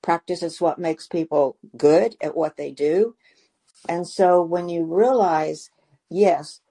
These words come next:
that an awful lot of stuff that's going on in the education world is driven for money and for power and position. And John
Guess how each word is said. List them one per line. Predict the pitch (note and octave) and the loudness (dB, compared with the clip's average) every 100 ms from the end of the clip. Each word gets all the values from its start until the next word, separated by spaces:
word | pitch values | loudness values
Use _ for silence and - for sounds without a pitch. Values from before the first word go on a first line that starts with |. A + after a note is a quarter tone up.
| _ | _
that | F3 D#3+ | -2 -2
an | E3 | -2
awful | E3+ G3+ G#3+ A3 | 0 0 0 2
lot | G#3+ G3 | 2 0
of | F3 | -4
stuff | - - F#3 F3 - | -10 -2 -2 -2 -8
that's | D3+ - | -12 -6
going | D#3+ D3+ D3 | -4 -4 -4
on | D#3 G3 G#3+ C#3+ G#2 - _ _ _ _ _ _ - | -4 -2 -4 -6 -10 -16 _ _ _ _ _ _ 0
in | F3+ G#3+ A#3 | 2 4 2
the | F#3+ F3+ | 2 2
education | E3+ E3 E3 E3 D3+ D3 C#3+ | 0 -4 -4 -2 -2 -6 -4
world | D#3 G#3 F3+ D3 D3 - _ _ _ - | 0 4 4 2 -2 -12 _ _ _ -4
is | E3 D3 | -4 -2
driven | - G3+ F#3 D#3+ | 2 2 2 -2
for | D#3 - D3 | -6 -2 0
money | D3 G3+ G#3+ B2+ D#3+ - _ _ _ - | 2 0 0 -6 -10 -16 _ _ _ -2
and | E3 E3+ | -2 0
for | D#3 | -4
power | D3 G3 F#3 F3+ E3 | -2 2 4 4 2
and | D3+ | -4
position. | D3+ D3 F#3 A3+ A#3 D3+ C#3 C#3 _ _ C#3+ _ - | -6 -4 -2 -2 -2 -8 -8 -12 _ _ _ _ -4
And | D#3+ D#3 | -2 -2
John | - F#3 A3+ B3 | -2 0 0 -2